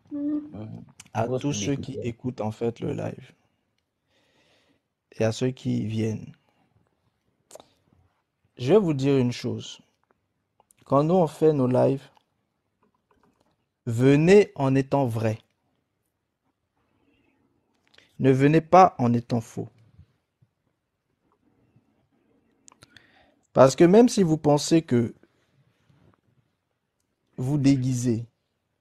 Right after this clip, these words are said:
Speaker 3: ça va vous permettre d'avoir quelque chose, sachez que c'est une erreur.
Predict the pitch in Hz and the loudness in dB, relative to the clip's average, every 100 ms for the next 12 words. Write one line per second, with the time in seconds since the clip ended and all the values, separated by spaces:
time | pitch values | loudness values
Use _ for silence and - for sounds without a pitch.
0 | _ _ _ _ _ _ _ _ _ _ | _ _ _ _ _ _ _ _ _ _
1 | _ _ _ _ _ _ _ - 127 175 | _ _ _ _ _ _ _ 0 6 6
2 | 175 170 131 127 131 143 147 _ _ _ | 4 -2 0 0 0 -2 -4 _ _ _
3 | _ _ _ _ _ _ _ _ _ _ | _ _ _ _ _ _ _ _ _ _
4 | _ _ _ _ - 123 120 135 151 - | _ _ _ _ -4 0 2 4 2 2
5 | 147 143 127 - 131 131 131 - _ _ | -6 -4 -10 -6 -6 -4 -8 -14 _ _
6 | _ _ _ _ _ _ _ - _ _ | _ _ _ _ _ _ _ -20 _ _
7 | _ _ - 131 127 165 170 131 131 123 | _ _ -4 -2 -2 -4 -6 -8 -8 -8
8 | 131 117 110 113 101 113 | -8 -6 -6 -8 -10 -12